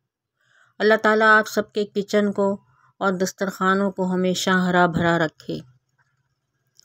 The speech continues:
और आपके दिलों की ख्वाहिशों को पूरा करे। मुझे यकीन है कि मेरी रेसिपीज़ आपको ज़रूर पसंद आती हैं और आप सब इंतज़ार भी करती हैं।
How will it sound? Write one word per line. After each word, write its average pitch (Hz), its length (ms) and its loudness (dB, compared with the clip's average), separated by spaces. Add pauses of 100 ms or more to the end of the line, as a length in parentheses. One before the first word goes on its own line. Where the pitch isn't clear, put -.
(240)
और 180 100 0
आपके 175 360 0
दिलों 185 320 2
की 185 160 -2
ख्वाहिशों 180 580 -2
को 180 240 0 (120)
पूरा 175 340 2
करे। 165 260 -4 (320)
मुझे 185 200 2
यकीन 196 460 2
है 180 220 0 (760)
कि 202 80 -4
मेरी 208 240 4
रेसिपीज़ 202 680 0
आपको 185 360 0
ज़रूर 180 360 2
पसंद 180 400 -2
आती 175 380 -2
हैं 160 200 -4 (1160)
और 180 200 2
आप 180 160 6
सब 185 300 0
इंतज़ार 170 500 0
भी 180 140 -2
करती 165 420 -6
हैं। 156 220 -8